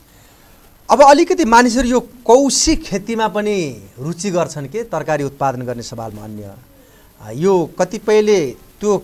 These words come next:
खेती गर्न नजानेर पनि अगाडि नसरेका कुराहरू छन्। तपाईँ यस विषयमा बडो विशेषज्ञता यहाँले जाहेर ग-, लिनुभएको छ। यो अलिकति मान्छेलाई सहज पनि होस्, यो, अ, interview एउटा फलदायी पनि बनोस् मान्छेलाई भन्ने हामी चाहेका छौँ। यो विषयलाई नि जोडिदिनुहोस् न।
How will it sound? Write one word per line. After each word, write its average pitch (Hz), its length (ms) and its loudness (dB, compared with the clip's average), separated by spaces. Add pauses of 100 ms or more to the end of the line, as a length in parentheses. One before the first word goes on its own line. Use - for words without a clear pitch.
खेती 175 320 -8
गर्न 175 400 -2
नजानेर 175 440 -2
पनि 175 480 -8 (420)
अगाडि 175 300 0
नसरेका 160 580 -4
कुराहरू 139 320 -6
छन्। 123 220 -16 (500)
तपाईँ 214 480 0
यस - 180 -4
विषयमा 226 320 -4
बडो 220 240 -6
विशेषज्ञता 185 680 -6
यहाँले 151 240 -2
जाहेर 127 260 -8
ग-, 120 360 -18
लिनुभएको 139 340 -8
छ। 104 100 -18 (580)
यो 175 120 -4
अलिकति 208 360 -4
मान्छेलाई 180 340 -2
सहज 175 360 0
पनि 185 140 -6
होस्, 143 220 -10
यो, 160 280 -8 (260)
अ, 110 120 -12
interview 165 420 -4
एउटा 170 160 4
फलदायी 175 500 0
पनि 208 140 -4
बनोस् 170 280 -6
मान्छेलाई 143 300 -8
भन्ने 117 180 -16
हामी 117 160 -14
चाहेका 120 320 -14
छौँ। 107 180 -20 (400)
यो 160 60 -8
विषयलाई 165 340 -4
नि 147 60 -10
जोडिदिनुहोस् 123 440 -14
न। - 40 -20